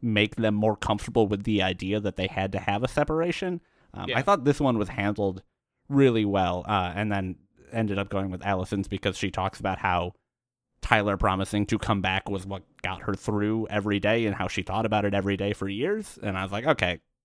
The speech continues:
Speaker 1: that's a pretty strong argument for remembering things correctly."
Speaker 2: Yeah, yeah, I, I did, I did the same.
Speaker 1: Yeah. Um, so then you, you move on from there. You run into Tessa. Uh, you, you go to your mother's grave first because you couldn't find Tessa.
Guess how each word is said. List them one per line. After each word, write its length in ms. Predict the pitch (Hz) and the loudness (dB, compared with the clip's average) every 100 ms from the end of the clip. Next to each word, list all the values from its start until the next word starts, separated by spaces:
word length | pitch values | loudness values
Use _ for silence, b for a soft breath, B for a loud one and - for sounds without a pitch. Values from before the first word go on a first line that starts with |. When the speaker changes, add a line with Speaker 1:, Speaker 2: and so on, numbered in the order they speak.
| _ _ _ _ _ _ _ _ - | _ _ _ _ _ _ _ _ -2
Speaker 1:
that's 180 | 160 123 | 0 2
a 40 | |
pretty 200 | - 110 | 4 2
strong 360 | - 117 104 95 | 4 4 4 4
argument 380 | 101 98 95 - | 2 0 -2 2
for 120 | 104 | 2
remembering 400 | 98 98 90 90 | 2 0 -2 -6
things 240 | 95 95 | -6 -6
correctly." 540 | - 110 95 80 90 _ _ - | 0 0 -2 -10 -16 _ _ -4
Speaker 2:
Yeah, 500 | 165 110 104 104 101 - | 0 0 0 -4 -8 -8
yeah, 280 | 123 104 - | -6 -6 -4
I, 300 | 135 120 - | -2 -2 -4
I 140 | 127 117 | -6 -6
did, 220 | 113 110 _ - | -8 -14 _ -4
I 80 | 139 | -2
did 180 | 139 | -2
the 80 | 101 | -6
same. 300 | - 104 107 _ _ _ _ _ - | -10 -8 -10 _ _ _ _ _ -16
Speaker 1:
Yeah. 180 | - - _ _ _ - | -16 -18 _ _ _ -6
Um, 380 | 92 87 98 - | -4 -4 -10 -6
so 280 | - 185 151 - 156 | 2 4 4 -2 -6
then 240 | 135 135 | 0 4
you, 160 | 127 123 | 4 4
you 180 | 127 143 | 4 4
move 220 | 147 131 | 6 6
on 120 | 127 | 4
from 120 | 123 | 4
there. 120 | 120 | 4
You 140 | 113 110 | 4 4
run 160 | 110 | 4
into 300 | 110 107 113 | 4 2 0
Tessa. 540 | 101 110 - 104 104 - | 2 0 2 2 2 -2
Uh, 200 | 113 92 - | 0 0 2
you, 240 | 135 139 135 | 0 0 0
you 140 | 143 | 2
go 200 | 196 202 | 4 4
to 140 | - | 4
your 160 | 185 165 | 2 4
mother's 280 | 139 139 120 | 4 2 0
grave 300 | 120 101 92 | 2 2 2
first 240 | 101 - | -2 -2
because 180 | 98 98 | -6 -6
you 80 | 98 | 0
couldn't 220 | 123 98 | 0 0
find 240 | 98 92 | -2 -4
Tessa. 320 | 90 92 90 | -4 -4 -4